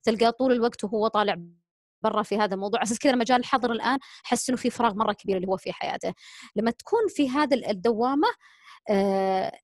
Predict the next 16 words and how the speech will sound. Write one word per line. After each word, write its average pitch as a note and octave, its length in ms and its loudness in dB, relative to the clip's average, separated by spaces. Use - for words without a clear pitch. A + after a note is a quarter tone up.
تكون - 240 -2
عندك F4 240 0
الانتقادات B3+ 680 -2
مرة A#3+ 160 2
بسيطة، F#3+ 420 -4
ما C#4 220 0
تحس - 300 -8
إنه G#3 380 -4
في A#3+ 200 -2
شيء، A3 280 -2
فما G#4 200 -2
عندك E4 260 0
خطة A3 320 -6
نمو. A3+ 360 -4
بالعكس، C4 360 -2
أنا B3 240 2